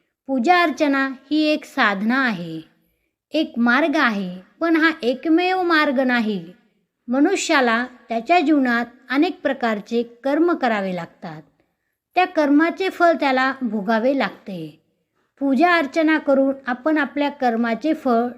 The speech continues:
टाळू शकत नाही, पण पूजा अर्चना करून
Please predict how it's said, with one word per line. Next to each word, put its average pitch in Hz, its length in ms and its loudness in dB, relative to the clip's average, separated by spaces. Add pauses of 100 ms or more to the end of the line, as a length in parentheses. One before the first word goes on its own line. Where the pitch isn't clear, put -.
(120)
टाळू 220 260 0
शकत 269 400 -6
नाही, 165 360 -10 (680)
पण 285 300 2
पूजा 262 640 -2
अर्चना 285 400 0
करून 240 420 0